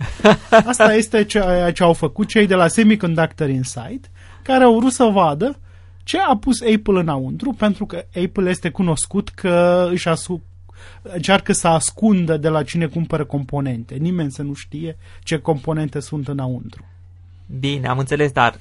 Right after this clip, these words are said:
Speaker 1: uh, consumatorii obișnuiți le-au cumpărat pentru facilitățile care
Speaker 2: Consum-
Speaker 1: le oferă.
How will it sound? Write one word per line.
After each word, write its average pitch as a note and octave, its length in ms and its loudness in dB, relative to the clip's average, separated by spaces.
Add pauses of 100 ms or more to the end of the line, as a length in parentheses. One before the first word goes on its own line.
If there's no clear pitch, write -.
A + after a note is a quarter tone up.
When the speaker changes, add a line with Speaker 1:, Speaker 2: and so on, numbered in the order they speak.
Speaker 1:
uh, C3+ 420 0
consumatorii C#3 580 0
obișnuiți D3 320 -4
le-au E3+ 140 0
cumpărat E3+ 320 -2
pentru F#3+ 240 -4
facilitățile G3+ 840 -4
care G#2+ 500 -4 (120)
Speaker 2:
Consum- D#3+ 260 -8
Speaker 1:
le C3 80 6
oferă. A#2+ 480 4